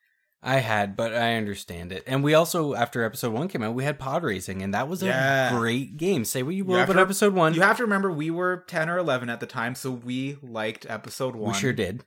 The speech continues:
Speaker 2: Yeah, 'cause
Speaker 1: But
Speaker 2: we were the target age.
Speaker 1: that pod racing game was legitimately excellent.
Speaker 2: It was
Speaker 1: It
Speaker 2: wizard.
Speaker 1: was fun. Like, you could,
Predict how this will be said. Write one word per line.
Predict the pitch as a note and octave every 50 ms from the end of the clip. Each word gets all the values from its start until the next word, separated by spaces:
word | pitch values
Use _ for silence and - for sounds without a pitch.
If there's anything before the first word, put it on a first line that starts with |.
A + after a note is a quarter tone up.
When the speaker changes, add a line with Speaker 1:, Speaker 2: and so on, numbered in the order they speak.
| _ _ -
Speaker 2:
Yeah, | C#3+ B2+ G#2+ E2+ - - _ _ -
'cause | - B2
Speaker 1:
But | - B2+ B2+
Speaker 2:
we | B2+ B2+
were | C3 C3+ C#3
the | C3+ C#3 C#3+ C#3+ C#3+ C3+ -
target | - D#3 D3+ D#3+ D#3+ F#3 F3+
age. | F#3+ F#3+ C#3+ G#2 F#2 F2+
Speaker 1:
that | B2+ C#3 F3+ F#3 -
pod | - - B2+ D#3 G3 A3
racing | A3+ E3+ B2+ G#2+ - A#2 G#2
game | G2+ G2+ G2+ G#2 G#2+
was | A2+ B2 B2 -
legitimately | B2+ C3+ D3 C#3 - - - A#2+ A2+ A2+ B2 B2 C3 C3+ C3 D#3 F3 E3+ - _ _ _ _ _ - -
excellent. | - G#3 G3 - - - - B3+ F#3 A#2 G#2+ F2+ - -
Speaker 2:
It | A2+ G2+
was | A#2 B2+ C3
Speaker 1:
It | C#3
Speaker 2:
wizard. | E3+ G#3 - C3 C#3
Speaker 1:
was | F3 G3 G3 -
fun. | - - - - C#3+ E3 G#3+ A#3+ F3+ G2+ - _ -
Like, | G#2+ A2+ A#2 G#2+
you | A#2+ B2+ B2
could, | C3 C3+ B2 A2 G2+